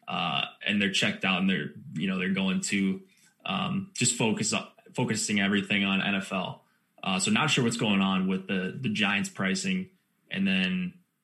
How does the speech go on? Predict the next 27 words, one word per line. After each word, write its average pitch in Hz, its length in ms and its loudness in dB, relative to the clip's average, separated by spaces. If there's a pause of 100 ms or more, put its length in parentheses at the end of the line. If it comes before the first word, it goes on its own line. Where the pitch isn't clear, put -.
(120)
Arizona, 113 600 2
I 117 120 -2
think - 260 0
they're 110 340 2 (300)
gonna 139 140 4
be 110 80 4
somewhat 117 680 0
of 101 160 0
an 107 80 2
optimizer 104 720 2
play, 101 460 0 (460)
um, 92 580 -2
just - 160 -4
because 98 220 0
you 95 60 4
got 98 200 0
Peralta, 95 560 0
twenty-nine 95 380 2
hundred, 95 420 0
is 92 100 -6
gonna 92 200 -4
grade 92 200 -2
out 92 140 0
as 92 80 -2
a - 40 -8
good 73 200 -6
value. 92 540 -2